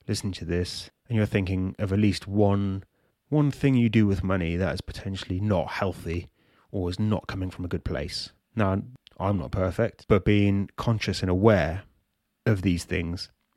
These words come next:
is gonna help your situation, and over time is gonna make you wealthy for the good re-, for good reasons, not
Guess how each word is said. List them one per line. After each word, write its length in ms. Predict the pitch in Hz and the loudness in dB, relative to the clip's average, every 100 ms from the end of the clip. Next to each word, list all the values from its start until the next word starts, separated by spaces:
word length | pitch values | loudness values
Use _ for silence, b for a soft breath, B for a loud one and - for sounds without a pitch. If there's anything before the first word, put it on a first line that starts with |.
| _ _ | _ _
is 80 | 101 | -10
gonna 160 | 95 90 | -6 -2
help 240 | 98 90 | 0 0
your 60 | 87 | -2
situation, 580 | 80 - 85 85 90 87 B B B | -6 -2 -2 -2 -6 -10 B B B
and 120 | 104 | 2
over 240 | 110 113 | 6 6
time 380 | 107 - 110 95 | 4 0 0 2
is 80 | 85 | 0
gonna 160 | 90 90 | 0 2
make 240 | 104 - | 2 2
you 80 | 98 | 2
wealthy 460 | 107 110 - - | 4 4 0 -6
for 100 | - | -2
the 80 | 120 | 2
good 160 | 143 139 | 6 6
re-, 100 | 123 | 4
for 260 | - 139 131 | 2 4 6
good 160 | 143 139 | 6 8
reasons, 480 | 147 104 87 90 | 6 4 -2 0
not 220 | 139 123 | 4 4